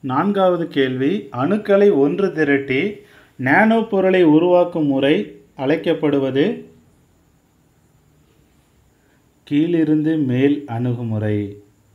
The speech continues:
ஐந்து, ஸ்கீம் மெழுகு என்பது நானோ பொருளின் பயன்பாடு ஆகும். அது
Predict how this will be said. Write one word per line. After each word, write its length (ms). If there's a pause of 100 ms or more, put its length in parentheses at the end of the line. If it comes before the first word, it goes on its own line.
(2000)
ஐந்து, 400 (560)
ஸ்கீம் 520
மெழுகு 380 (240)
என்பது 320 (200)
நானோ 260 (100)
பொருளின் 460
பயன்பாடு 480 (120)
ஆகும். 300 (520)
அது 200